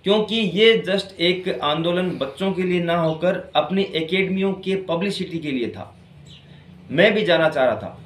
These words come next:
जब, लेकिन मैंने वहाँ देखा कि इनका माहौल केवल और केवल पब्लिसिटी का है। माइक हाथ में पकड़ा, "भारत माता की जय।" अरे साहब, माइक पकड़ के भारत माता की जय बोलने से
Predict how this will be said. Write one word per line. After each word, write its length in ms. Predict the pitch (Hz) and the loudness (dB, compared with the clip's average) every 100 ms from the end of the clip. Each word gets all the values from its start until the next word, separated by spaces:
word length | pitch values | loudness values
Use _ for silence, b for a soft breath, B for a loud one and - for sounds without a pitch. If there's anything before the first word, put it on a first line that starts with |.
| - | -4
जब, 160 | 160 | 0
लेकिन 260 | 170 175 196 | 2 0 0
मैंने 280 | 175 180 185 | 0 0 -2
वहाँ 340 | 127 135 156 | -2 -2 0
देखा 340 | 185 196 180 175 | 0 -2 0 0
कि 220 | 175 175 | 0 -4
इनका 400 | - 175 175 165 | -2 -6 0 0
माहौल 680 | 123 107 127 185 185 - - | 0 0 2 2 0 -4 -2
केवल 240 | 180 208 | 2 4
और 60 | 202 | 4
केवल 280 | 185 175 165 | 2 0 0
पब्लिसिटी 500 | 151 170 175 175 170 | -2 -2 -4 -6 -6
का 160 | 165 170 | 2 4
है। 140 | 160 | 4
माइक 280 | 135 160 156 | 2 2 0
हाथ 180 | 131 147 | -2 -2
में 120 | 156 | -4
पकड़ा, 280 | 151 156 151 | -2 0 0
"भारत 280 | 113 143 147 | -2 -6 -4
माता 240 | 135 131 | -4 -4
की 100 | 120 | -6
जय।" 160 | 107 123 | -4 -4
अरे 300 | 131 156 180 | -2 -2 -4
साहब, 420 | - 143 170 170 | -4 0 0 -2
माइक 300 | 139 151 165 | -4 -2 -2
पकड़ 260 | - 147 151 | -6 -8 -8
के 120 | 156 | -8
भारत 320 | 160 101 135 160 | -10 -6 -8 -6
माता 260 | 147 147 | -10 -6
की 160 | 147 135 | -6 -8
जय 180 | 117 147 | -6 -6
बोलने 340 | 147 147 147 | -6 -8 -10
से 260 | 143 156 | -10 -10